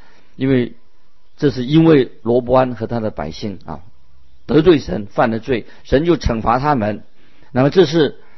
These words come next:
啊，使罗波安啊，受到重大的屈辱。他在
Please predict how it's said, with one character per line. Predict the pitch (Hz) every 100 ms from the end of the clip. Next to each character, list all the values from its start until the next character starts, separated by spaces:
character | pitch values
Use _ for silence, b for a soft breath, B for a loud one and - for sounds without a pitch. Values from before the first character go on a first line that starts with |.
| b b b -
啊， | 92 95
使 | - 113
罗 | 107 135
波 | 131 135
安 | 131 123
啊， | 92
受 | - 170 139
到 | 127 107 - -
重 | 240 175 139
大 | 135 120 113
的 | 107 101
屈 | - - - 185
辱。 | 123 92 - - b b b b b
他 | 165
在 | 160 147